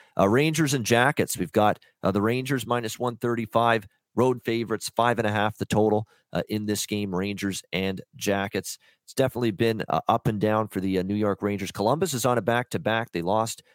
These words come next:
to the, uh, Washington Capitals last night, uh, for, uh, by a score of four to three. Uh, Washington, another goal for, uh, uh, Alexander Ovechkin, by the way.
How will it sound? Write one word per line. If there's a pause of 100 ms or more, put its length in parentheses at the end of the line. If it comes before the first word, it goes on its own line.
to
the,
uh,
Washington
Capitals
last
night, (260)
uh,
for,
uh,
by
a
score
of
four
to
three. (280)
Uh,
Washington,
another
goal
for,
uh, (300)
uh,
Alexander
Ovechkin,
by
the
way.